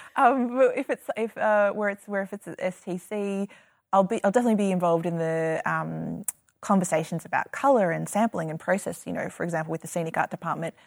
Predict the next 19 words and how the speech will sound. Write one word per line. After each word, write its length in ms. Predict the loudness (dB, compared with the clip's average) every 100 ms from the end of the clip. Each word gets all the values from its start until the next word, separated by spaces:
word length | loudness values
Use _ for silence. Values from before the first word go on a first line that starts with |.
| _ -2
but 180 | 4 6
I 80 | 4
tend 540 | 0 -2 2 6 6
not 280 | 6 4 0
to 500 | -2 0 0 0 -2 -6 _ _ -2
muck 300 | 0 0 -2
in 300 | -6 -4 -4
with 160 | -4 -4
them 220 | -4 -4
necessarily. 800 | -6 -6 -4 -2 0 -2 -4 -6 -10 -2
I 40 | 0
mean, 300 | 2 2 0
although 480 | 0 2 6 6 4
when, 320 | 4 4 4 2
when, 320 | 2 4 2
once 220 | 2 0 2
bump 260 | 0 2
in 140 | 2 0
comes 340 | 0 -4 -6